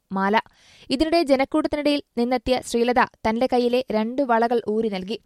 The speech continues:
"ഈ വളകൾ വിറ്റ് പുതിയ മാല വാങ്ങിക്കോ" എന്ന് പറഞ്ഞ് ജനക്കൂട്ടത്തിനിടയിലേക്ക് മറഞ്ഞു. മോഹനൻ വൈദ്യരുടെ കൊട്ടാരക്കര നീലേശ്വരത്തെ കുടുംബവീട്ടിൽ വന്ന ശ്രീലത ജ്യേഷ്ഠപത്നിക്കും ഭർതൃസഹോദരന്റെ മരുമകൾക്കൊപ്പവുമാണ്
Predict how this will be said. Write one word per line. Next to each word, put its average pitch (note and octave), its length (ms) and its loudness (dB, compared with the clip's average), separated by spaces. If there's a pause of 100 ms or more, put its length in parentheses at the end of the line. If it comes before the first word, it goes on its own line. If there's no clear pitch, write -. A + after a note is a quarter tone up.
(260)
"ഈ A3+ 140 -2
വളകൾ A#3 320 2
വിറ്റ് A3+ 320 -2
പുതിയ A#3 300 -2
മാല A3+ 320 -2
വാങ്ങിക്കോ" A#3 460 -2
എന്ന് A#3 180 0
പറഞ്ഞ് A3+ 300 0 (340)
ജനക്കൂട്ടത്തിനിടയിലേക്ക് A#3 1000 -2 (180)
മറഞ്ഞു. G3+ 360 -2 (400)
മോഹനൻ C4+ 400 4
വൈദ്യരുടെ D#4 380 2
കൊട്ടാരക്കര B3+ 640 2
നീലേശ്വരത്തെ A#3 560 0
കുടുംബവീട്ടിൽ B3 600 0
വന്ന A#3+ 280 0
ശ്രീലത A3+ 380 0 (360)
ജ്യേഷ്ഠപത്നിക്കും C4 960 0 (200)
ഭർതൃസഹോദരന്റെ C4 880 -2
മരുമകൾക്കൊപ്പവുമാണ് A#3+ 1120 0